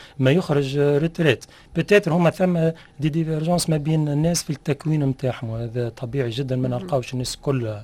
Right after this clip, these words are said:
Speaker 1: آه، على نفس الوتيرة وعلى نفس ال-، الفكرة وعلى
Speaker 2: مهم.
Speaker 1: نفس معناها على قليلة.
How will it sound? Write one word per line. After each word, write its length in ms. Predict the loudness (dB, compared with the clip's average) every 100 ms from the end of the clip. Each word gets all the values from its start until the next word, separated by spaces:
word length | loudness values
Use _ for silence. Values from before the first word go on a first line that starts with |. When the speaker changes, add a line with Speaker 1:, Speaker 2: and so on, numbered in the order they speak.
| -16 -18 -16 -10 0 2
Speaker 1:
آه، 680 | 2 0 -2 -4 -6 -6
على 280 | 0 2 4
نفس 400 | 4 4 2 2
الوتيرة 560 | 0 0 0 2 4 8
وعلى 240 | 8 8
نفس 420 | 4 0 -2 0
ال-، 240 | 2 2 0 -4 -8
الفكرة 440 | -6 0 2 2 4
وعلى 380 | 6 6 4 2
Speaker 2:
مهم. 120 | 0
Speaker 1:
نفس 420 | 0 -2 2 0 0 -12 -6
معناها 360 | 2 4 6 6
على 220 | 6 2
قليلة. 540 | 0 -2 0 4 6